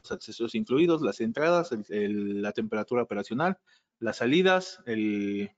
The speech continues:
la alimentación, la resolución, el aspecto, eh, la certificación para intemperie, el contraste,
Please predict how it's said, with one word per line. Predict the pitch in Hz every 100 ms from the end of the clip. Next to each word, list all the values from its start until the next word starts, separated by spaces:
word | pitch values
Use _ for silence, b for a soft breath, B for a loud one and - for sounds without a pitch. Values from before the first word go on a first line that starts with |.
| -
la | 107
alimentación, | 107 110 107 113 156 180 175
la | 120 113
resolución, | 110 - 113 - 165 180 -
el | 113
aspecto, | 104 - 170 170 - 208 - _ _ _ _ -
eh, | 113 113 113 117 117
la | 127
certificación | 139 131 127 135 131 127 156 -
para | 156 131
intemperie, | 117 123 120 175 196 214 - -
el | 113
contraste, | - 123 147 175 - 233